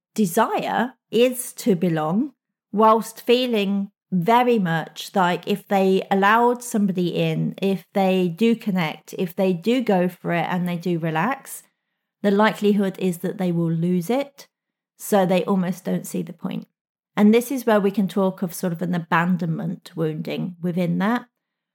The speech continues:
But it is very much that control in the workspace. There's an element of control of how to keep things and how to progress and how to get somewhere. And in an emotional sense, it's more difficult for them to see how they're going to keep things,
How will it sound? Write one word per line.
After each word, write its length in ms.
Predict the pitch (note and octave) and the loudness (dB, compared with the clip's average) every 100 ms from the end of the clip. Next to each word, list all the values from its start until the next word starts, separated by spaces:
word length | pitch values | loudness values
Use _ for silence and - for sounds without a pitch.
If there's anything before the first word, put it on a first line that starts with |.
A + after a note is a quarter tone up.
| _ _ | _ _
But 140 | A#3 | 2
it 120 | A3 - | 4 4
is 300 | A3 G#3+ - | 4 2 2
very 320 | G#3+ G#3+ A#3 | 2 4 4
much 760 | G3 F3+ - - - - - _ _ - | 4 0 -2 -10 -12 -12 -14 _ _ -2
that 220 | G3+ D#3 | 0 0
control 640 | - G3+ F#3 G#3 F#3+ F3 E3+ | 0 -2 0 0 2 2 0
in 140 | F3+ | 0
the 100 | F3+ | 0
workspace. 580 | E3+ F3+ F3 - F3 E3+ | 0 0 -2 -4 -4 -2
There's 180 | F#3+ - | -4 -2
an 120 | G3 - | -4 0
element 400 | G3 A3 G#3+ F3 | 0 2 2 -2
of 120 | F#3 | -8
control 520 | - F3+ - F#3 F3 | -6 -6 0 0 0
of 80 | E3+ | -2
how 200 | - F3+ | -4 -6
to 140 | E3+ | -6
keep 360 | F3+ - G3 F#3+ | -12 -6 -4 -4
things 380 | - G#3+ A#3+ A#3+ | -2 0 0 -2
and 120 | F#3+ | -2
how 180 | F#3+ F3+ | -2 -2
to 180 | F3+ - | -4 -10
progress 640 | F#3 E3+ F#3 F3+ G#3 - | -8 -2 0 0 -2 -4
and 120 | G3+ | -4
how 160 | F#3+ F3+ | -2 -4
to 140 | F#3 | -4
get 300 | E3+ G3 G3 | -2 -2 -2
somewhere. 640 | - E3+ E3+ E3 D3+ A3 _ _ _ _ _ _ _ - | -6 -4 -4 -4 -4 -6 _ _ _ _ _ _ _ -2
And 460 | G#3+ G#3 G#3 G3 - - | 2 4 2 0 -4 0
in 140 | G#3+ | 2
an 120 | G#3+ | 4
emotional 640 | G#3 G3+ G#3 G#3+ G3 F3+ | 4 4 2 0 -4 -4
sense, 640 | E3+ - E3+ E3 - - - _ - | -4 -4 -2 -2 -6 -20 -20 _ 0
it's 280 | A#3 A#3+ - | 0 0 0
more 160 | G#3 | 0
difficult 520 | G3 G3+ F#3 E3 D#3+ - | 0 -2 -4 -4 -4 -2
for 240 | F3 F3 | -2 0
them 220 | E3 E3+ | 0 -2
to 120 | E3 F#3 | -4 -6
see 260 | - F#3 | -4 -2
how 220 | F3 F3+ | -2 -4
they're 120 | F3 F3 | -4 -4
going 260 | E3+ D#3+ | -4 -4
to 100 | E3 | -6
keep 400 | F3 - G3 E3 | -10 -4 -4 -6
things, 600 | - - - - - - | -10 -10 -8 -10 -14 -20